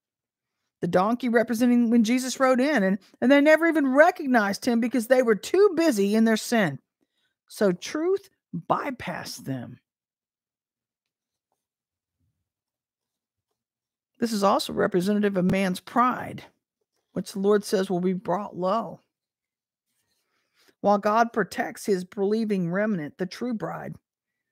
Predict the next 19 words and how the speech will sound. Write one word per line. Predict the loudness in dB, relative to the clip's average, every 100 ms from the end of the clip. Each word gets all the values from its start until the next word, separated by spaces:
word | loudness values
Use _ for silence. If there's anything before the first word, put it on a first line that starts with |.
| _ _ _ _ _
because | -6 -4 -4
God's | -2 -2 -4 -4
looking | -4 -2 -6
for | -6
truth | -10 -8 -4 -4 -6 -12 -20 _ _ _ _ _ _ _ -8
and | -6
true | -6 -4 -2 0 0 0
nobility | 0 -2 -4 -4 -2 -2 -4 -8 -12 -10
as | -8 -8
a |
ticket | -14 -10 -8 -8 -10
for | -10 -10
entry, | -4 -4 -4 -10 -14 -18 _ _ _ _ -20 _ _ _
A | 2 2
K | 0 -2 -2 -2
A | -4 -4
people | -4 -2 0 0 0 0
who | -2 -2 -2 _ _ _ _ _ _ _ -4
operate | -2 0 0 2 2 0 -8